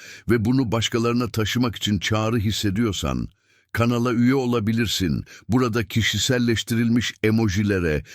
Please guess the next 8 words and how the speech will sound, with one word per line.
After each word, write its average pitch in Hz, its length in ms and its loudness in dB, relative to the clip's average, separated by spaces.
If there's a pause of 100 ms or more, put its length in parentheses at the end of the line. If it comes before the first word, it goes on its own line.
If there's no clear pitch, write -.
(120)
ve 117 220 2
üyeler 117 400 4
için 104 520 0
özel 104 460 0
videolara 101 600 0
erişim 101 540 0
var. 64 300 -4 (360)
Desteğin 120 640 2